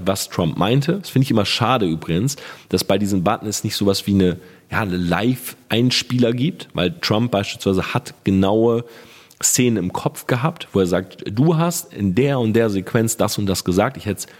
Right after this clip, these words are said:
super nice gefunden, wenn man das einfach abgespielt hätte und Joe Biden hätte genau darauf, äh, kommentieren oder reagieren müssen.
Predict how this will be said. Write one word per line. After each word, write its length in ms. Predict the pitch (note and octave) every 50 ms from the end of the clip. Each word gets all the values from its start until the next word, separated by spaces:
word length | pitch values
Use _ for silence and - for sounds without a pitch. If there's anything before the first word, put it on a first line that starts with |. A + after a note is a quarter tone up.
| - _
super 440 | - F#2 F#2+ G2 C3+ D#3 D#3 D3+ B2+
nice 260 | A#2+ A2+ A2 A2 -
gefunden, 340 | - - - - - - D#2+
wenn 80 | F2+ F#2
man 80 | F#2
das 120 | F2+ F2+ -
einfach 200 | - G#2 G2+ -
abgespielt 540 | - - - - - - - D#3+ D3+ -
hätte 320 | - D#2+ - - G2 C3+ - - - - - - - -
und 140 | - F#2
Joe 100 | F#2+ F#2
Biden 280 | E2+ D#2+ F#2+ G2 G2 G2
hätte 200 | F#2+ G2+ - F#2
genau 380 | F2 F#2+ F#2 F#2 G2 G#2+ A2+ A2
darauf, 480 | F#2+ F#2 F2+ F2 F2+ F#2+ - - - - - - _ -
äh, 120 | - D2 C2+ -
kommentieren 600 | - - G#2+ G2+ G2+ F#2+ E2+ - - G#2+ G#2 G2
oder 200 | F2+ E2 D#2+ D#2
reagieren 440 | F#2 G#2+ A2+ G#2 F#2 E2+ E2 D#2+ D#2
müssen. 400 | D2+ D#2+ D#2 - - B2+ D#3